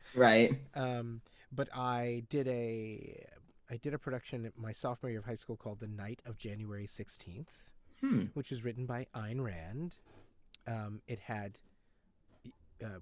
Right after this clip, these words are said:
Speaker 2: we chose a jury from the audience in the play. You tr-, you choose a jury from the audience. They come up on stage, and then you basically do the case. The whole, the play is the case.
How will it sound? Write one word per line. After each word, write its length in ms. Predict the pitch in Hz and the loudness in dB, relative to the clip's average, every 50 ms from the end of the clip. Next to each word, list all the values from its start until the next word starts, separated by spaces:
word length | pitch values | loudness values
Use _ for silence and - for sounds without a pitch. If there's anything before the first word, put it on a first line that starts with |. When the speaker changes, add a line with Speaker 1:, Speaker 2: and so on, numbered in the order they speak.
| - | -10
Speaker 2:
we 60 | - 117 | -12 -10
chose 380 | - - - 135 131 127 113 | -6 -2 0 0 0 0 0
a 80 | 120 107 104 - | -2 -4 -6 -10
jury 460 | - - 131 131 147 156 147 123 110 | -10 -6 -2 0 0 0 0 0 -2
from 200 | - - 113 107 | -4 -4 -6 -4
the 120 | 104 110 | -6 -6
audience 640 | - - 123 123 120 98 78 76 95 110 - - - - | -4 -4 -4 -4 -4 -6 -8 -10 -10 -12 -12 -14 -14 -10
in 120 | - 113 107 | -10 -10 -8
the 80 | - | -8
play. 300 | 104 - - 127 117 110 | -12 -6 -4 -2 -2 -2
You 160 | 104 101 101 101 | -4 -6 -8 -8
tr-, 180 | - - - - - | -10 -12 -12 -10 -8
you 120 | - 113 113 | -8 -8 -6
choose 240 | - - 151 139 | -6 -6 -6 -6
a 40 | 139 | -6
jury 320 | 123 120 131 139 151 165 170 | -6 -4 -2 0 0 0 -2
from 200 | - 170 156 151 | -2 -4 -4 -4
the 100 | 143 113 | -2 -2
audience. 340 | 113 117 117 117 117 - - - - - - - | -2 -2 -4 -4 -6 -8 -10 -16 -20 -20 -20 -10
They 80 | - 107 | -8 -8
come 160 | 101 - 135 135 | -4 -2 -2 -2
up 120 | 135 127 | -2 -2
on 140 | 131 123 117 | -4 -6 -6
stage, 380 | - - 113 107 104 104 - - - | -6 -6 -6 -6 -6 -6 -10 -10 -8
and 140 | 123 110 | -8 -6
then 120 | 107 107 110 | -4 -4 -4
you 140 | 113 110 101 | -4 -6 -6
basically 720 | 113 110 110 - - 104 - 117 104 98 98 98 92 - - _ - _ - - - - - - - - - - - _ _ - _ - - - - - - - - - - - - - - - - - 104 101 | -6 -6 -6 -6 -8 -8 -6 -6 -6 -6 -6 -8 -10 -12 -16 _ -20 _ -20 -20 -20 -20 -20 -20 -20 -20 -20 -20 -20 _ _ -20 _ -20 -20 -20 -20 -20 -20 -20 -20 -20 -20 -20 -20 -20 -20 -20 -20 -18 -16 -12
do 200 | - - 120 107 | -6 -4 -2 -2
the 100 | 107 110 | -2 -4
case. 400 | - - - 127 113 98 90 - - | -6 -2 -2 -2 -2 -2 -6 -8 -8
The 100 | - 107 | -8 -6
whole, 200 | 107 117 113 107 - - - | -6 -6 -6 -8 -10 -12 -12
the 100 | 107 - - _ - | -12 -12 -14 _ -20
play 260 | - - - 127 120 | -10 -6 -4 -2 -2
is 240 | 110 - 104 104 98 | -2 -4 -6 -8 -8
the 120 | - 101 95 | -8 -12 -8
case. 500 | - 123 104 - - - - - - | -6 -6 -6 -6 -8 -10 -12 -12 -12